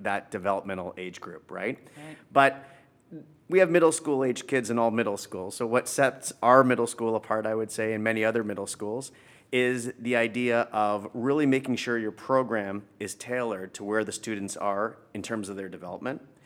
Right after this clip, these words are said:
Speaker 1: That means offering them a lot of chances for voice and choice, particularly advocacy. It's an age where kids can really get behind ideas and they get very excited about them.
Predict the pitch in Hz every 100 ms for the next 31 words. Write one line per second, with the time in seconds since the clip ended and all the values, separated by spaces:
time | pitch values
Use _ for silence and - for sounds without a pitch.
0 | - - 113 110 117 107 98 117 113 120
1 | 113 110 107 101 101 107 110 104 - 104
2 | 104 110 104 - 90 92 107 110 107 -
3 | 104 98 - 104 110 - - - - 147
4 | 170 170 151 139 120 98 107 107 131 139
5 | 165 175 - 113 117 120 117 110 107 101
6 | - 123 107 110 104 107 107 104 - 104
7 | 104 104 101 95 101 113 123 113 101 92
8 | 87 104 101 95 - 104 107 104 107 110
9 | 113